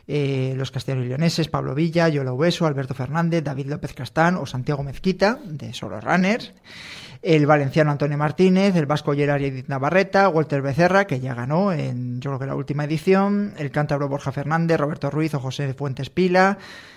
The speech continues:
extremeño, Pablo Villalobos, Mario Mirabel, Ricardo Rosaldo, asturiano Andrés García Blanco y muchos más. Cuadro femenino, Ollana Cortázar,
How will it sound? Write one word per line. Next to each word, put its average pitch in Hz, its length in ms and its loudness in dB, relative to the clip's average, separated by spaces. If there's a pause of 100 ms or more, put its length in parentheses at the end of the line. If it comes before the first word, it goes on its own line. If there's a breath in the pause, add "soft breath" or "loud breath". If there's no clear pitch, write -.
(120)
extremeño, 160 720 2
Pablo 147 200 4
Villalobos, 175 720 4
Mario 147 240 0
Mirabel, 151 480 4
Ricardo 139 460 -2
Rosaldo, 165 440 0
asturiano 151 460 -2
Andrés 143 220 -4
García 135 340 -6
Blanco 180 540 -2
y 143 100 -10
muchos 131 420 -10
más. 131 160 -16
Cuadro 160 240 -4
femenino, 185 500 0
Ollana 143 280 -2
Cortázar, 208 720 4